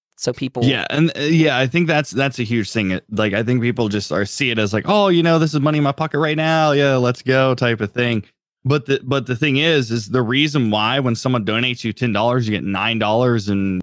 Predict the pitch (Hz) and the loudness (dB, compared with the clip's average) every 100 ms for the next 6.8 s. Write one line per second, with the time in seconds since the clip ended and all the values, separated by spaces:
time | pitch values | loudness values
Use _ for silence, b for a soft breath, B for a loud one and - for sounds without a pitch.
0 | - 110 120 107 101 - 113 - 113 135 | -4 -2 -2 -4 -6 -6 -6 -4 -2 0
1 | 156 151 156 147 151 147 156 147 156 170 | 0 0 2 2 2 2 2 2 2 0
2 | - b b - 104 117 131 - 147 120 | -4 b b -6 -4 -2 -2 0 0 0
3 | 117 120 - 110 92 - - 135 120 - | -2 -6 -4 -6 -6 -10 -8 -6 -6 -10
4 | - - - _ 127 127 123 113 107 - | -14 -14 -20 _ -2 0 2 0 -2 -4
5 | 110 123 143 127 113 117 110 - 120 120 | -4 -2 0 0 0 -2 -2 0 0 0
6 | 120 92 - 147 - 202 208 | 0 -4 -4 -6 -4 -2 -2